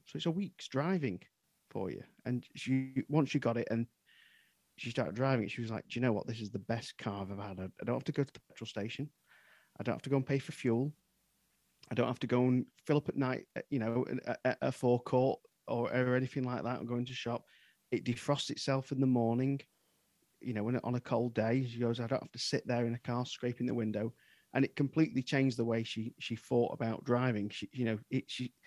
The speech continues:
she saw it as an E V as a, a way of having more time together as a couple, because she wasn't going to petrol stations filling up or dri-, 'cause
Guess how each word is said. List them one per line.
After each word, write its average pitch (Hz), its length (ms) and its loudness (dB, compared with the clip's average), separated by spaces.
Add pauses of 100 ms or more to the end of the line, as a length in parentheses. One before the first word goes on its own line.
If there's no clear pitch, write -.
(300)
she 135 120 -4
saw 151 300 4
it - 100 4
as 117 220 2 (200)
an 123 100 2
E 131 180 6
V 120 220 4
as 107 100 -2
a, 110 180 -2 (220)
a 110 80 -4
way 117 280 2
of 110 140 0 (580)
having 139 340 2
more 123 240 2
time 117 640 -4 (320)
together 123 360 0
as 110 80 0
a 113 60 -2
couple, 143 360 0
because - 260 -6
she - 140 -4
wasn't 127 340 -2
going 117 220 2
to - 80 -10
petrol - 160 -8
stations 113 420 -4
filling 107 320 -2
up 120 200 0
or 98 80 -4
dri-, 120 300 0 (120)
'cause - 180 -8